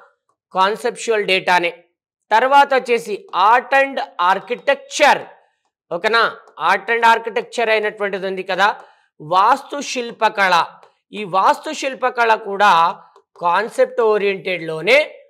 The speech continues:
ఉంటది. ఇట్లా మీరు ఫ్-, డివైడ్ చేసుకోకపోతే మీరే మార్క్స్ లూజ్ అవుతారు. అంటే how to gain marks, ఏ విధంగా మీరు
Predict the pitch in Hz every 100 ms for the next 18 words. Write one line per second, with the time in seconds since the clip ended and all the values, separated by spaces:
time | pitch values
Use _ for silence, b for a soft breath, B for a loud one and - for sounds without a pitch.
0 | _ _ 165 175 175 156 175 175 - _
1 | _ _ _ _ _ 180 180 254 277 277
2 | 294 302 - - _ 139 120 170 247 254
3 | 254 254 220 220 196 175 190 185 165 180
4 | - _ _ _ _ - 165 185 185 175
5 | 175 - 170 156 156 151 143 127 _ _
6 | _ _ _ _ _ 165 185 220 208 202
7 | 262 - 311 240 147 226 269 269 240 262
8 | 294 277 - - - - - _ _ _
9 | _ - 143 208 254 262 262 269 262 254
10 | 247 247 247 262 294 -